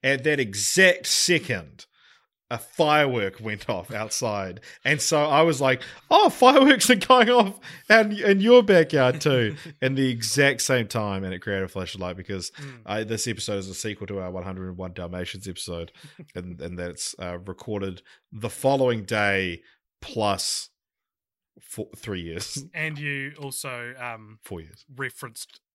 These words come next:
Speaker 2: Hundred and one Dalmatians.
Speaker 1: Hundred and one Dalmatians. That's why I did it, 'cause I listened to the episode this morning.
Speaker 2: <laughs>
Speaker 1: It's terrific. There's a lot of stuff I forgot about Hundred and one Dalmatians.
Speaker 2: Yeah, I'll bet.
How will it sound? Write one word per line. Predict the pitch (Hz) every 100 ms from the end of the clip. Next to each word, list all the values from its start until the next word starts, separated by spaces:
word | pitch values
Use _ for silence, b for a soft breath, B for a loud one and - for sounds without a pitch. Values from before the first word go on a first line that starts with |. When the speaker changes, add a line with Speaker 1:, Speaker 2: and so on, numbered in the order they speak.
| _
Speaker 2:
Hundred | - 123 117
and | 113
one | 117 113
Dalmatians. | 110 107
Speaker 1:
Hundred | 107
and | 95
one | 90
Dalmatians. | 92 95 107
That's | 135 147
why | 156
I |
did | 131 127
it, |
'cause | 101
I | 107
listened | 110 - 98
to | 95
the |
episode | 92 - 90
this | -
morning. | 95 87 87
Speaker 2:
<laughs> | 180 - 160 _ _
Speaker 1:
It's | 110
terrific. | 160 160 165
There's | 135
a |
lot | 156 196
of |
stuff | - 202 190
I |
forgot | 170 139 135 147
about | 127 107 101 104
Hundred | 120 117
and |
one | 107 101
Dalmatians. | 101 101 101 - 113 - 135
Speaker 2:
Yeah, | 156
I'll | 147
bet. | 127 147 143